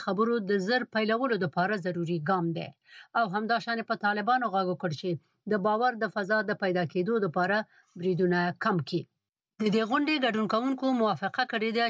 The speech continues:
چې بیا به غونډه کوي، مګر د بلې غونډې نیټه تر اوسه پورې نه ده ټاکل شوې. د امریکا د متحده ایالاتو،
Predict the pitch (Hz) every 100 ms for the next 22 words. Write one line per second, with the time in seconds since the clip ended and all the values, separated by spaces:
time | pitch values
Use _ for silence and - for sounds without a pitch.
0 | - 208 175 202 220 190 170 185 175 180
1 | 175 175 175 175 170 175 170 262 269 240
2 | 233 220 185 190 196 220 190 175 180 202
3 | 202 220 226 190 185 170 180 135 170 156
4 | - 202 208 214 220 220 220 208 208 190
5 | 208 247 247 208 196 196 -